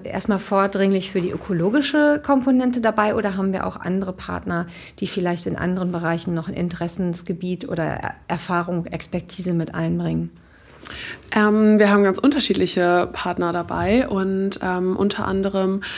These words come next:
Speaker 2: ähm, den V F L Bochum, der ja auch, ähm, nicht nur die ökologische Nachhaltigkeit als Thema hat, sondern auch viel,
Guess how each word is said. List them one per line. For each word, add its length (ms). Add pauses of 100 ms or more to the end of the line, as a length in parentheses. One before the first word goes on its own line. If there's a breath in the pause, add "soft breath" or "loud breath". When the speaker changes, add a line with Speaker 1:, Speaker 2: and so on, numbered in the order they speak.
(260 loud breath)
Speaker 2:
ähm, 380
den 220
V 220
F 80
L 100
Bochum, 500
der 240
ja 360
auch, 520
ähm, 260
nicht 280
nur 340 (320 loud breath)
die 80
ökologische 540
Nachhaltigkeit 560
als 200
Thema 300
hat, 220
sondern 280
auch 260
viel, 520